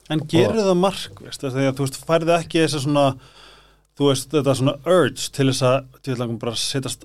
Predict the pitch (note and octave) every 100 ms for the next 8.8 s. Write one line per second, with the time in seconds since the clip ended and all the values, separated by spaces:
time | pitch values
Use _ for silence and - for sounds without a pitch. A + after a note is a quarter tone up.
0 | - D3 C#3+ C3+ - C3+ C3 C3 B2 -
1 | C3 C3 B2+ B2 A2+ D#3 B2 G#2 F2 -
2 | - D#3+ - D#3+ G3 D#3+ G#2 - - -
3 | - - - - D3 D3 F3+ E3 F3 F3
4 | E3+ G2 F3 E3+ F3 E3+ D#3 - E3+ G3+
5 | G3+ F3 D#3+ F3 E3+ A#2+ E3+ F#3+ F3+ -
6 | - - D#3+ D#3+ D#3 D#3 C#3 _ D3+ E3+
7 | F3 D#3+ D#3 C3+ - _ _ - - F#3+
8 | G#3 G#3+ G3+ E3+ D3+ D3+ C#3+